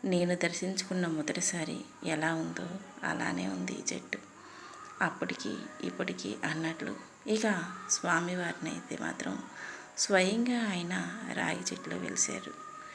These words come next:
ఇదంతా ఒక రైతు పొలం అయితే ఆ రైతు ఆ స్వామికి ఇచ్చేశాడు. "తీసుకో స్వామి, నీకంటే ఎక్కువేమిటి?"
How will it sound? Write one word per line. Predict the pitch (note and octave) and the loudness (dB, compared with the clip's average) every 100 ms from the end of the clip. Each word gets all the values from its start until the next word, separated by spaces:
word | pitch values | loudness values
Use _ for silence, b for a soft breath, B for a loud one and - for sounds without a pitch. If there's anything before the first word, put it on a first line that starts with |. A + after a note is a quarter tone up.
| B B - | B B 2
ఇదంతా | A3+ A#3 A#3+ C#4+ | 6 8 6 8
ఒక | C4+ G3 F3+ | 6 6 2
రైతు | D#3+ D3+ F#3 A3 | 0 0 0 -2
పొలం | - F#3 E3 | 0 0 0
అయితే | E3 F3 F#3+ F#3+ F3+ F#3 - - - - - | -2 -2 -2 0 -2 -6 -12 -16 -20 -18 -4
ఆ | F#3 F3 | 0 0
రైతు | E3+ E3+ F3+ G3+ F3 G3 G#3+ - | 0 -2 -2 -4 -4 -6 -10 -4
ఆ | F3 E3 | -4 -2
స్వామికి | - - E3 F#3+ F#3+ - | -2 -4 -4 -4 -4 -4
ఇచ్చేశాడు. | - F#3 - - - - B B B B B - | -2 0 -2 -2 -4 -10 B B B B B -2
"తీసుకో | F#3+ - G#3+ | 2 4 6
స్వామి, | G#3 - E3 D#3 G3 B3 - | 6 6 4 2 0 -2 0
నీకంటే | F3+ E3+ G#3 A3 A3 | 0 0 0 0 2
ఎక్కువేమిటి?" | G3 F#3+ G3 G3 F3+ F3+ F3 | 2 0 2 2 2 0 -2